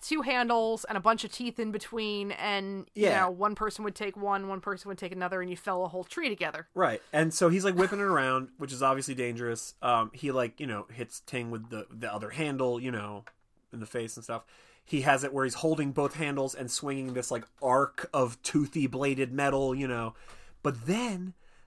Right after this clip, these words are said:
Speaker 2: then, the most fucked up thing where I was like, "I cannot believe I forgot this,"
Speaker 1: He's trying to press it against his
Speaker 2: is,
Speaker 1: neck.
Speaker 2: yeah, he runs it flat, like, at Ting, and Ting blocks it with his forearms, and the guy is just driving a saw into Ting's arms, and Ting is just, like, holding him off.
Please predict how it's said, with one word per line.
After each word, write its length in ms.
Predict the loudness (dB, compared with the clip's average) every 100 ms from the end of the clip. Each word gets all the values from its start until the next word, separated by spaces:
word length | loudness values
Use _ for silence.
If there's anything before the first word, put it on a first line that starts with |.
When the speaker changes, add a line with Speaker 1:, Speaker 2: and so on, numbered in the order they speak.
| -4
Speaker 2:
then, 460 | 0 2 2 -2 -8 -14
the 240 | 4 12 12
most 300 | 12 4 4
fucked 320 | 2 4 4
up 140 | 4
thing 260 | 4 2 2
where 120 | 2
I 20 | 2
was 140 | 4
like, 100 | 2
"I 60 | 2
cannot 360 | 0 2 2
believe 280 | 0 2 6
I 80 | 6
forgot 400 | 6 6 4 6
this," 260 | 2 2 -4
Speaker 1:
He's 120 | -4
trying 180 | -4 -2
to 40 |
press 220 | -2 -2
it 60 | -4
against 180 | -4 0
his 120 | 0
Speaker 2:
is, 60 |
Speaker 1:
neck. 180 | -2 -2
Speaker 2:
yeah, 120 | 4 4
he 180 | 4
runs 420 | 6 8 8 8 4
it 160 | 4
flat, 520 | 2 -4 2 2 2 -10 _
like, 240 | 4 4 2 0
at 300 | 4 4 2 -4 -4
Ting, 420 | 4 4 4 0 -2
and 100 | 0
Ting 200 | 2 2
blocks 480 | 4 6 8 8 6
it 100 | 8
with 140 | 10
his 140 | 10 6
forearms, 840 | 6 10 12 12 10 8 4 -4 -12 -18 0
and 100 | 2
the 60 | 4
guy 180 | 4
is 100 | 4
just 200 | 2 0
driving 760 | 0 4 6 6 4 2 0 0
a 80 | 0
saw 560 | 2 4 4 6 6 4
into 420 | 2 0 0 -2
Ting's 400 | 2 2 2 0
arms, 640 | 0 4 8 8 6 2
and 140 | 0 2
Ting 160 | 4
is 80 | 4
just, 140 | 6 8
like, 100 | 8
holding 460 | 12 12 12 10
him 100 | 10
off. 380 | 10 10 6 2